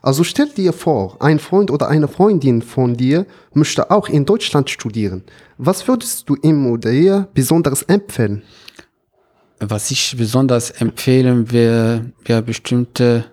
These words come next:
Speaker 2: gut Deutsch lernen. Weil Sprache spielt hier eine, eine große Rolle.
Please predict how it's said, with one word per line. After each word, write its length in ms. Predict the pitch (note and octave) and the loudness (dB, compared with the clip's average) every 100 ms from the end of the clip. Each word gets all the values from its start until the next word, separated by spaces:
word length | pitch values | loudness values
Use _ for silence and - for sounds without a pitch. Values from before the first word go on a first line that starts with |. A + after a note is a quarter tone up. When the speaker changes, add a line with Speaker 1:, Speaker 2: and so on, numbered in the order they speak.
| _ _ _ _ - | _ _ _ _ -8
Speaker 2:
gut 220 | - A#2+ A2+ | 0 0 -2
Deutsch 580 | A#2+ - B2+ C3 - - - _ _ _ | -8 2 2 2 -4 -8 -14 _ _ _
lernen. 560 | B2 A#2 A#2+ A#2+ A#2+ B2 _ _ _ _ _ | 0 2 4 4 2 -4 _ _ _ _ _
Weil 300 | G#2+ G#2+ A2 | -2 0 -2
Sprache 540 | - - - A#2+ B2 A#2+ | -6 -6 -2 0 0 -4
spielt 280 | - B2+ | 0 0
hier 120 | A#2 A#2 | 2 0
eine, 240 | A2+ A2 | 0 -4
eine 100 | A2+ | -6
große 340 | G#2+ A#2+ A#2+ A#2 | -4 0 0 0
Rolle. 400 | A2+ B2+ B2 | 2 2 2